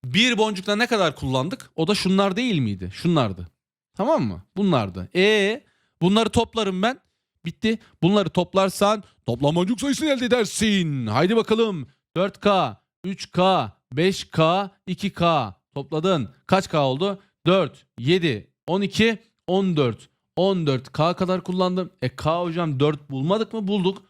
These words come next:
O zaman on dört çarpı dört dedim. Kaç oldu? Dört kere dört, on altı. Elde var bir, dört kere bir, dört. Bir de elde vardı. Elli altı dedim. B'ye vurdum.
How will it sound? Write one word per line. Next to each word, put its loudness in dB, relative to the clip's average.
O -4
zaman -2
on -4
dört -4
çarpı -10
dört -4
dedim. 0
Kaç 0
oldu? 0
Dört -2
kere -2
dört, -4
on -4
altı. -2
Elde 2
var 2
bir, -2
dört -2
kere -4
bir, -6
dört. -4
Bir -6
de 2
elde 0
vardı. -2
Elli 2
altı 0
dedim. 2
B'ye 4
vurdum. 2